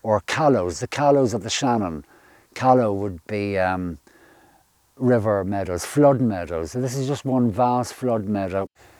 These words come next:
This is not man-made. You can't go in there since Neolithic and earlier times. The glacier came from just beside that mountain, Sheha,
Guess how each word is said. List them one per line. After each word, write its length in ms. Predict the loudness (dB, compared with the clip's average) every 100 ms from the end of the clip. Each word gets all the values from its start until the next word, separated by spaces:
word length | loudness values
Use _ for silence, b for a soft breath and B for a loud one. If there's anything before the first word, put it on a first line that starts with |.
| b
This 320 | 0 0 0 -6 _
is 180 | -4 0
not 280 | 4 4 2
man-made. 720 | 0 2 2 0 -4 -8 -10 -14 -18 b b b b b b b b _
You 120 | -2
can't 440 | 4 4 6 2
go 160 | 2 4
in 220 | 6 4
there 260 | 2 0 -4
since 320 | -4 -4 0
Neolithic 680 | 2 4 4 2 0 -6 -4
and 160 | -2
earlier 440 | 2 0 0 -2 -4
times. 680 | -6 -4 -2 -4 -4 -8 -18 b b b b b b b b b b b b b b b b -4
The 80 |
glacier 600 | 6 8 8 6 4 6
came 520 | 4 4 4 4 4 0
from 340 | 0 2 4
just 280 | 2 0 -6
beside 500 | -6 2 4 4 2
that 240 | -2 0
mountain, 440 | 2 4 2 0 -4
Sheha, 540 | -2 -2 0 -2 -4